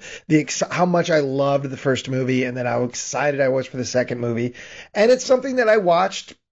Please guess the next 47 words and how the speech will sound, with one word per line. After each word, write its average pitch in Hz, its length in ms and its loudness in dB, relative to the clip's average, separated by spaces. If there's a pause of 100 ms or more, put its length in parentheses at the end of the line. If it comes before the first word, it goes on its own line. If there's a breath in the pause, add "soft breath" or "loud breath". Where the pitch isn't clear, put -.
I 190 120 -4
don't 262 100 0
know, 196 80 4
every 214 180 0
couple 254 220 0
of 247 80 0
years 180 280 2
it 135 80 -6
pops 143 300 -2
up - 280 -2 (100)
and 160 160 0
I'll 156 160 4
watch 120 300 -2
it. - 120 -14 (220)
Um, 135 260 0
I 135 100 -2
don't 151 200 0
own 196 160 8
it. 196 140 0
I - 20 -12
probably 131 260 -4
never 123 160 -6
would, 170 440 2 (420)
um, 151 580 0 (680)
unless 160 220 4
it 165 40 -4
was, 139 100 -4
like, 135 120 0
in 127 60 -2
a 113 40 -4
box 120 420 0
set 131 220 0
or 135 80 -2
something. 117 420 -4 (420)
But, 151 360 -2
um, 120 560 -2 (1120)
I, 605 120 0 (100)
I - 160 4
will 294 240 -2
say, 254 200 2
if 175 100 -4
you 220 140 -6
are 233 200 4
gonna 214 160 2
watch 170 300 4
the 156 80 -4
movie 117 400 -2